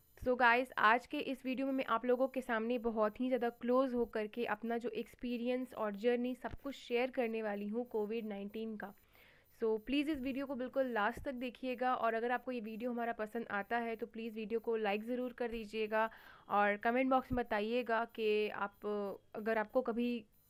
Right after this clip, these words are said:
कोविड हुआ है या आपके कोई फैमिली मेम्बर को कोविड हुआ है तो वो कैसे रिकवर हुए हैं। तो स्टार्ट करते हैं इस वीडियो को,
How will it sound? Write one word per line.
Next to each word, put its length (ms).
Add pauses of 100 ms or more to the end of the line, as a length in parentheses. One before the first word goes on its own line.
कोविड 360
हुआ 300
है 260
या 140
आपके 180
कोई 120
फैमिली 380
मेम्बर 280
को 140
कोविड 360
हुआ 180
है 100
तो 120
वो 100
कैसे 300
रिकवर 460
हुए 180
हैं। 200 (1160)
तो 560 (160)
स्टार्ट 300
करते 280
हैं 140
इस 140
वीडियो 260
को, 220